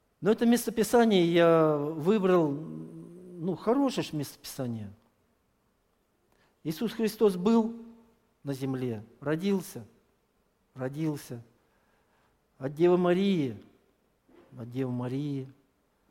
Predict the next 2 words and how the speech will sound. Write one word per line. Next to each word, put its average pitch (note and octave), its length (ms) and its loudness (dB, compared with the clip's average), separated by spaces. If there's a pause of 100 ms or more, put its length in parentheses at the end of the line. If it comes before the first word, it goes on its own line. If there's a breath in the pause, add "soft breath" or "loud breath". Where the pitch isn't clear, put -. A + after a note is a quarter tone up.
(1300)
Служил, E3 760 -2 (1040)
умер, E3+ 420 0